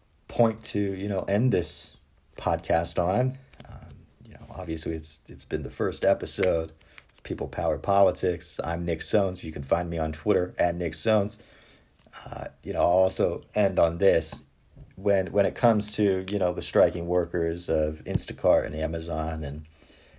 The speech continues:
elsewhere, uh, what these people want is a leg up. What they want is a decent wage. What they want is a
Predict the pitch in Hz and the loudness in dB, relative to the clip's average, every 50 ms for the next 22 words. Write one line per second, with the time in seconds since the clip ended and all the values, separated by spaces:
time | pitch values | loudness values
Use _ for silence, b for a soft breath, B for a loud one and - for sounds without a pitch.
0 | B B B - 92 98 95 - - 95 87 82 78 80 - - - - - _ | B B B 4 4 4 4 2 0 0 0 0 -2 -4 -6 -12 -18 -20 -20 _
1 | _ _ _ _ _ _ _ _ _ _ - _ _ _ _ _ _ _ - 87 | _ _ _ _ _ _ _ _ _ _ -20 _ _ _ _ _ _ _ -8 -8
2 | 85 85 76 76 78 - - - _ _ _ _ _ _ _ _ _ _ _ _ | -6 -6 -6 -8 -10 -12 -16 -20 _ _ _ _ _ _ _ _ _ _ _ _
3 | _ _ _ _ _ - 123 123 120 117 123 110 104 - - 117 - 95 92 92 | _ _ _ _ _ 0 2 2 2 4 2 0 -2 0 -2 -2 -2 -2 0 0
4 | 98 95 95 - - - _ _ _ _ _ _ _ _ _ _ _ _ _ _ | 0 0 0 -2 -6 -12 _ _ _ _ _ _ _ _ _ _ _ _ _ _
5 | _ _ - 101 92 90 85 85 85 85 - - - - - _ _ _ _ _ | _ _ -8 -6 -4 -4 -6 -6 -6 -6 -6 -6 -6 -6 -10 _ _ _ _ _
6 | _ _ _ _ _ - 95 90 90 90 87 85 95 87 85 82 - 92 92 87 | _ _ _ _ _ -6 -4 0 0 0 2 2 2 2 2 0 -2 -4 -6 -4
7 | 82 85 85 87 87 90 87 82 80 80 80 80 78 78 90 85 - 85 - - | -4 -4 -4 -2 -4 -4 -4 -4 -2 -2 -2 -2 -2 -4 -4 -4 -4 -4 -6 -4
8 | 87 90 90 87 85 85 80 - - 80 - - 73 76 82 85 82 78 76 78 | -2 -2 0 0 -2 -4 -6 -6 -8 -6 -4 -4 -4 -4 -4 -6 -8 -8 -8 -6
9 | 78 78 78 78 | -4 -4 -4 -4